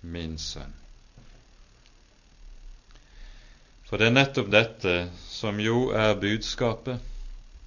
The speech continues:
"Dette er min sønn, den elskede,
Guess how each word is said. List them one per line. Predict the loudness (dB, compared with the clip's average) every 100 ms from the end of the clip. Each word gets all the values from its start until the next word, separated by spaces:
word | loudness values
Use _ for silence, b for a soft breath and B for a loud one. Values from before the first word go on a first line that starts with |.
| -14 -14 b b b b b 0
"Dette | 2 2 0 0 4
er | 4 4
min | 2 0 -2
sønn, | -4 -2 -2 -2 -2
den | -2 -2
elskede, | -2 -4 -4 -8 -8 -8 -6 -8